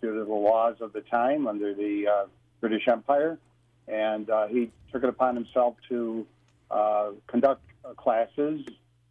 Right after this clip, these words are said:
uh, underground, somewhat illegally, to the, uh, young, uh, young men of Ireland, and ev-, eventually transferred over into, uh, teaching, um, boys on the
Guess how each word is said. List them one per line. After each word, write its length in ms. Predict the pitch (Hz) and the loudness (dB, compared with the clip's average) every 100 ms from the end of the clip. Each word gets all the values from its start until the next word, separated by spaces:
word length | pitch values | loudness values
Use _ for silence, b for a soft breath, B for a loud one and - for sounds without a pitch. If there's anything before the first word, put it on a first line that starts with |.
| - | -2
uh, 140 | 104 | 0
underground, 640 | 113 139 147 123 117 135 160 | 2 2 4 2 2 0 0
somewhat 240 | 117 117 127 | -2 0 2
illegally, 520 | 139 143 117 117 117 117 | 4 4 2 -2 -4 -4
to 120 | 120 110 | -4 0
the, 340 | 113 110 107 - _ _ _ | 0 0 -2 -6 _ _ _
uh, 120 | 113 | 0
young, 440 | 110 110 117 117 113 | 2 2 2 0 0
uh, 160 | 110 | 0
young 340 | 110 107 117 117 | 0 0 0 2
men 220 | 120 120 | 0 0
of 160 | 110 101 | -2 0
Ireland, 420 | 101 104 110 113 | 0 0 -4 -6
and 140 | 107 104 _ _ _ _ _ _ _ | -10 -16 _ _ _ _ _ _ _
ev-, 500 | - 139 120 - 113 - | -10 -10 -6 -6 -6 -2
eventually 720 | - 110 117 160 - 151 131 | 0 2 2 2 0 0 2
transferred 520 | 117 143 135 127 123 | 0 0 0 0 0
over 300 | 117 120 117 113 | 2 2 0 -4
into, 440 | 110 - 110 107 - _ _ _ | -4 -4 -2 -2 -6 _ _ _
uh, 120 | 104 | -4
teaching, 640 | 101 135 123 - 117 107 104 | 0 0 0 -2 -2 0 2
um, 280 | 101 98 104 _ _ _ _ _ | 2 0 -8 _ _ _ _ _
boys 340 | 113 120 120 113 | 2 2 0 -4
on 100 | |
the 80 | 110 | -8